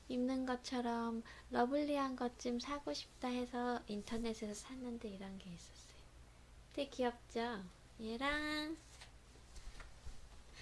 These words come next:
핑크색을 사고 싶었는데 나는 분명히 핑크색을 주문했다고 생각했거든. 근데 이 색깔인 거야. 그래서 "뭐지? 이렇게 시꺼먼 걸 내가 샀나?" 이랬는데 내가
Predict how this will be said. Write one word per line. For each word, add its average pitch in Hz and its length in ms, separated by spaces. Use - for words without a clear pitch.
핑크색을 403 680
사고 339 300
싶었는데 254 500
나는 240 340
분명히 269 460
핑크색을 381 640
주문했다고 208 680
생각했거든. 214 680
근데 269 240
이 208 160
색깔인 254 560
거야. 180 300
그래서 180 200
"뭐지? 247 380
이렇게 247 340
시꺼먼 440 560
걸 294 140
내가 208 240
샀나?" 349 440
이랬는데 226 640
내가 214 580